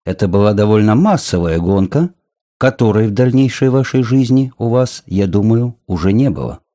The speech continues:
Я вижу удивление в ваших глазах. Это вы просто подзабыли. Сейчас я вам напомню. Победу эту вы одержали в день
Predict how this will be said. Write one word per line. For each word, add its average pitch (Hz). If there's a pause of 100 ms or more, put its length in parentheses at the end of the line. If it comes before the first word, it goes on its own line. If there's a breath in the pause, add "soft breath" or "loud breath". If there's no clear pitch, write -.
(420)
Я 117
вижу 180
удивление 160
в 87
ваших 92
глазах. 98 (540)
Это 202
вы 190
просто 101
подзабыли. 123 (480)
Сейчас -
я 135
вам 120
напомню. 113 (540)
Победу 156
эту 123 (480)
вы 95
одержали 156
в 107
день 147